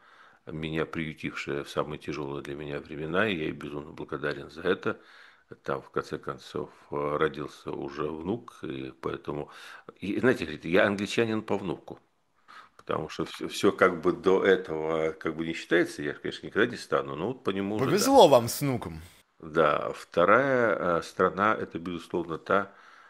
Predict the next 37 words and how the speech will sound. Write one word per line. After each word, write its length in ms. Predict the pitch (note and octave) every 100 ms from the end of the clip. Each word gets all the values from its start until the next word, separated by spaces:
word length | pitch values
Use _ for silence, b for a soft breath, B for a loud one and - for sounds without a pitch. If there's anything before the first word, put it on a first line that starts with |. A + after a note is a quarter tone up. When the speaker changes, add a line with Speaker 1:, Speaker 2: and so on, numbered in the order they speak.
| _ -
Speaker 1:
э, 320 | D2+ D2 D2
которую 320 | D#2+ E2 D#2+
я 80 | D#2+
очень 400 | D2+ E2 - D#2
люблю 320 | D2+ D2 G#2
приезжать, 840 | A2+ _ D#2 D2+ D2+ F#2+ G#2 - -
и, 360 | D#2 C#2 C#2+ C#2+
э, 240 | C#2 C#2 - b b b b _
э, 380 | - - C#2+ C#2 -
это 200 | - E2+
Италия, 600 | - C#2+ C#2 F2 C3+ -
и 100 | - D#2
я 120 | E2+
за 140 | D#2+ D#2+
нее 140 | E2+
очень 180 | - E2
болею, 440 | D#2 E2 G#2 G#2+
и 140 | D#2+ _ _
то, 140 | -
что 280 | - - - D#2+
итальянцы, 1200 | - - E2 D#2+ D2+ D2+ - D#2+ D2 C#2+ C#2+ C#2+ b b b b _ - _ _
насколько 320 | F2+ - E2
я 40 | -
понимаю, 260 | D#2 D#2
третий 280 | - D#2+ E2+
раз 240 | D2+ C#2
не 80 | -
попадают 640 | - - C#2+ C#2 D2 C#2+ -
на 220 | C#2+ C2+
чемпионат 580 | - - D#2+ D#2 D2 G#2+
мира, 540 | C#3+ B2+ D#2 D2 C#2+
это 580 | - F#2 - F2+ D#2+ D#2
для 200 | - D#2
меня 240 | D2+ D#2 E2+
как 220 | E2+ -
оскорбление 600 | - F2+ C#2 C#2 - C2+
личное. 560 | - - - - -